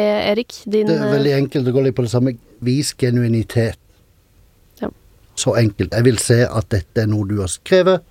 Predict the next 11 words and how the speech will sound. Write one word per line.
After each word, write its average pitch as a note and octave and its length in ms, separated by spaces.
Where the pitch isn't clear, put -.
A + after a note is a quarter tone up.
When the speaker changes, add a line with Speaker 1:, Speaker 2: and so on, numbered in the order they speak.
Speaker 2:
på - 120
din F#2 220
egen E3+ 340
måte. D#3 380
Da B2+ 80
er B2 80
det A2+ 100
gøyere A2 380
å A2+ 40
lese, A2+ 400
og A#2 440